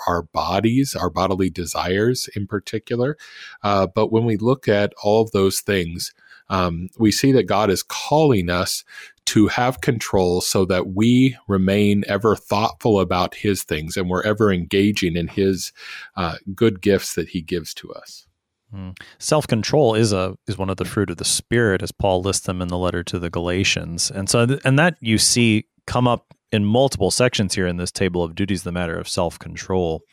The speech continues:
Speaker 2: What about sound in faith, love, and steadfastness for these older men?
Speaker 1: I, I tend to think this is sort of a, uh, you know, an all-encompassing three here,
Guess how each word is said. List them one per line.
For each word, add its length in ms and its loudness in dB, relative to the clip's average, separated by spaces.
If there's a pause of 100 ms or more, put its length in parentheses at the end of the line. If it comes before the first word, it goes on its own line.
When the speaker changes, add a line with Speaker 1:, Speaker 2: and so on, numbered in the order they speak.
(500)
Speaker 2:
What 100 4
about 240 2
sound 480 4
in 200 -2
faith, 440 0
love, 320 0
and 180 -6
steadfastness 960 -6
for 160 -12
these 140 -10
older 240 -10
men? 220 -14 (840)
Speaker 1:
I, 100 -4 (100)
I 180 0
tend 300 0
to 60 6
think 260 4
this 180 2
is 160 4
sort 360 4
of 240 4 (120)
a, 420 4
uh, 400 2 (220)
you 120 -4
know, 260 -2 (260)
an 120 2
all-encompassing 1160 2 (100)
three 560 0
here, 400 -2